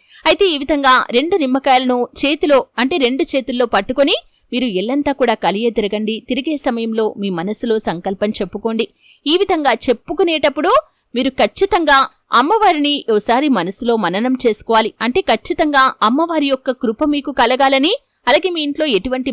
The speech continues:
బాధలు, కష్టాలు ఉన్నాయో అవన్నీ కూడా తొలగిపోవాలని మనసులో సంకల్పం చెప్పుకుంటూ ఇల్లంతా కూడా కలియ తిరగండి, మూల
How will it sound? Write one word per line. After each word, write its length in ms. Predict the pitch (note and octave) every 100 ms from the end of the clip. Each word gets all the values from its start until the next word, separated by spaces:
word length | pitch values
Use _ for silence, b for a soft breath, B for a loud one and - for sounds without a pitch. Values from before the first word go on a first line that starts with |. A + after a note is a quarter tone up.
| F#3
బాధలు, 340 | F3 G#3 B3 A#3 G3+
కష్టాలు 460 | - - A#3+ B3+ A#3+
ఉన్నాయో 300 | B3 B3 E4 - _ _ G#3+
అవన్నీ 300 | G3 A3 E4 -
కూడా 140 | C#4 C4
తొలగిపోవాలని 640 | G#3 A3 C4 B3+ B3 B3+ F4 G#4+ G#3
మనసులో 360 | A#3+ E4 E4 D#4+ D#4
సంకల్పం 420 | A3+ C#4 C4 C4 C4
చెప్పుకుంటూ 460 | B3 C4 C#4 B3+ G4+ E5 _ _ B3+
ఇల్లంతా 320 | D4 G4+ F#4+ E4+
కూడా 140 | C4 A3+ G3+
కలియ 200 | G3 G#3 G#3
తిరగండి, 380 | G3+ G#3+ G#3+ G#3+ G3+
మూల 180 | G3+ C#4+